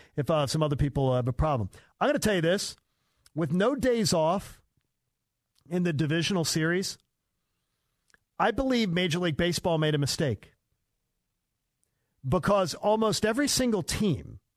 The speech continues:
in Major League Baseball is going to have to do a Johnny Holstaff game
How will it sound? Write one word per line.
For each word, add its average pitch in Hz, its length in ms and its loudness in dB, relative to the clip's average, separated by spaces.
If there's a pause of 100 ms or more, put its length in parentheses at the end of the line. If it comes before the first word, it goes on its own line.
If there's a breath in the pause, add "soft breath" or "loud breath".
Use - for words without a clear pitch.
(600)
in 185 140 0
Major 180 260 0
League 160 160 0
Baseball 143 640 0 (220 loud breath)
is 156 180 -4
going 190 240 0
to 185 80 4
have 175 140 0
to 170 100 0
do 175 340 2
a 160 240 2
Johnny 170 380 2
Holstaff 151 680 0
game 101 340 -4